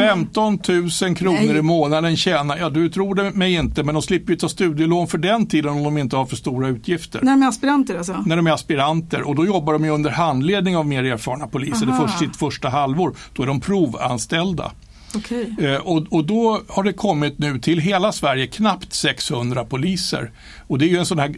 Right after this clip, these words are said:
Speaker 1: eh, omgång som då det skulle anställas åttahundra, men man lyckades få ut sexhundra, pol-, nästan sexhundra poliser. Och det är ju ändå väldigt bra. Så i Stockholm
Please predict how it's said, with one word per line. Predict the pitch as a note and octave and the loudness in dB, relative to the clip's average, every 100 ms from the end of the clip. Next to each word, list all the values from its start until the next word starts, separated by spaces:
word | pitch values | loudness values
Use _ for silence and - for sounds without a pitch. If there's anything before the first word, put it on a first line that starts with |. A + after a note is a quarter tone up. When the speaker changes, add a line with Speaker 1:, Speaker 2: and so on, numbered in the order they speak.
| - | -8
Speaker 1:
eh, | F3 D#3 | -8 -2
omgång | D#3+ C#3 C3+ C#3+ C3 | 0 2 0 -2 -2
som | D3 B2+ | -2 0
då | D#3 E3+ | 2 2
det | D#3 D3+ B2+ | 2 0 0
skulle | - F3+ D3 D#3 | 0 2 4 2
anställas | E3+ B2+ - C#3+ - | 2 0 -4 -6 -4
åttahundra, | C#3 A2+ - A#2+ B2+ C3 C3 | -8 -6 -2 0 0 0 -2
men | C3 C3 | -2 -2
man | C3+ C#3 | -2 -2
lyckades | B2 - D#3+ D#3 | -4 -2 -2 -2
få | C#3 | -4
ut | B2+ | -4
sexhundra, | - - - D3+ C#3 - | -6 -6 -4 -4 -2 -2
pol-, | D#3+ - | -6 -4
nästan | F#3 D#3+ - F#3 A#2 A2 - - | 0 0 0 -2 -2 -4 -16 -16
sexhundra | - B2+ A2 C3+ D3+ - | -4 -4 -4 -6 -6 -8
poliser. | - - - E2 - - - | -8 -10 -8 -10 -12 -20 -12
Och | - A2+ | -4 2
det | |
är | D3+ | 2
ju | B3+ | 4
ändå | G3 D3 | 2 0
väldigt | C3+ B2+ A#2+ C#3+ | 0 0 -2 -6
bra. | C4 C4 C3 C3+ - - - | -2 -2 -2 -8 -12 -20 -6
Så | - | 0
i | D#3 | 0
Stockholm | - - - A3+ G3 C#3+ | 0 -4 -2 0 0 -2